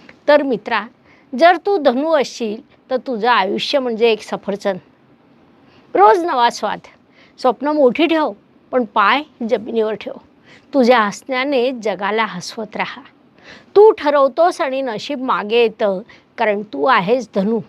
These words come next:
धनु राशीची पत्नी. प्रेमळ रॉकेट आणि हसऱ्या वादळाचा संगम. एकदा रामू नावाच्या गृहस्थाने प्रेमात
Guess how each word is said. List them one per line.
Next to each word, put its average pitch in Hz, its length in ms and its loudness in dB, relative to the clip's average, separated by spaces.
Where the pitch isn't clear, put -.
धनु 277 340 4
राशीची 285 440 0
पत्नी. 285 400 -6
प्रेमळ 285 420 4
रॉकेट 247 580 0
आणि 220 200 -2
हसऱ्या 226 460 0
वादळाचा 208 640 -2
संगम. - 380 -12
एकदा 330 280 4
रामू 294 420 0
नावाच्या 247 420 0
गृहस्थाने 196 800 -8
प्रेमात 220 540 0